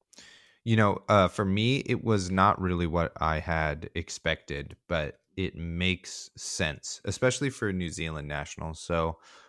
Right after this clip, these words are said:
on day two, top twenty-four, we have six Briars in New Zealand, five Prisms,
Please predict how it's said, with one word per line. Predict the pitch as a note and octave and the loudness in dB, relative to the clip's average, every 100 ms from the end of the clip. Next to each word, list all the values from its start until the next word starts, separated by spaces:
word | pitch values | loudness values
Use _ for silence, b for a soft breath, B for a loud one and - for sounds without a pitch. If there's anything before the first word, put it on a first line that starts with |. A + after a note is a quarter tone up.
| B | B
on | - G#2+ | 2 2
day | F#2+ A2 B2 | 4 4 4
two, | A#2+ - A2 F#2+ F2+ | 0 0 2 2 0
top | - F2+ - | 2 0 0
twenty-four, | A2 F#2+ F#2+ F2+ F2+ F2 F2 F2 b b b b | -6 -6 -6 -4 -2 0 0 -2 b b b b
we | G2 G#2 F#2+ | -4 -2 0
have | F2 F#2 E2+ D#2 | 0 0 0 -2
six | - - - B2 - - | -6 -6 -2 -2 -2 -12
Briars | - F#2+ F2 E2 E2+ F2 G2 - - _ | 0 6 8 8 6 4 2 -2 -4 _
in | - F#2 | -4 -2
New | F2 E2 | 0 0
Zealand, | E2+ E2+ E2+ E2+ F2 - _ _ _ | 0 0 0 0 -2 -8 _ _ _
five | - - F#2+ F#2+ - _ | -4 6 8 8 2 _
Prisms, | A#2 G2 G2 F#2+ F#2 F2 | 4 4 4 2 0 -2